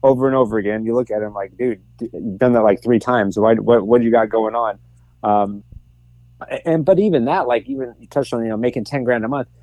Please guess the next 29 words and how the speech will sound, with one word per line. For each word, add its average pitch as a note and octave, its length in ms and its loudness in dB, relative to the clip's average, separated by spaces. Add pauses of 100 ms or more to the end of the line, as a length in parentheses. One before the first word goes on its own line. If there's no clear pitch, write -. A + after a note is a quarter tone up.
(180)
There's D3 160 2
pe-, F#3+ 180 0
you E3 120 2
know, C3 100 2
you, D3 240 -2 (240)
there's C#3+ 160 -4
people F#3 240 4
that C#3 140 4
won't, E3 280 4 (160)
"Hey, D#3+ 220 4
let D#3 140 2
me E3 80 0
go D3 100 6
get C#3 200 2
the B2+ 80 -2
sales C#3+ 380 2
job. A2 260 0
Man, A#2+ 140 -4
that's A2+ 200 -8
too A#2+ 100 -8
risky." G2+ 420 -8
I G2 40 -8
mean, G2 200 -6
I, C#2+ 140 -10 (300)
you A2+ 100 6
mean C3 100 8
I A#2+ 100 6
gotta A2+ 200 6
work B2 380 4